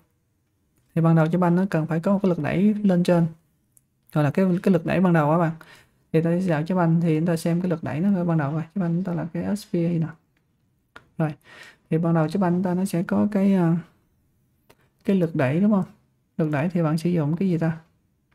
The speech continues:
Ờ, sử dụng cái, à, set physics, tính chất vật lý. Đây là nó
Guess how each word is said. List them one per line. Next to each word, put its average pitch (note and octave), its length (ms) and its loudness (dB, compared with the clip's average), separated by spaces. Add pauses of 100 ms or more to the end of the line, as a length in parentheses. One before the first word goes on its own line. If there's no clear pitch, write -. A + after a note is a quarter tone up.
(960)
Ờ, E3 480 0
sử D#3+ 180 0
dụng D#3+ 420 2
cái, F#3+ 400 0
à, E3+ 300 0 (2000)
set G3+ 160 0 (120)
physics, G#3+ 440 0 (340)
tính G3+ 220 4
chất G#3 280 0
vật D#3+ 260 -4
lý. G3+ 340 4 (1900)
Đây F3 120 0
là D#3+ 60 2
nó E3 160 -2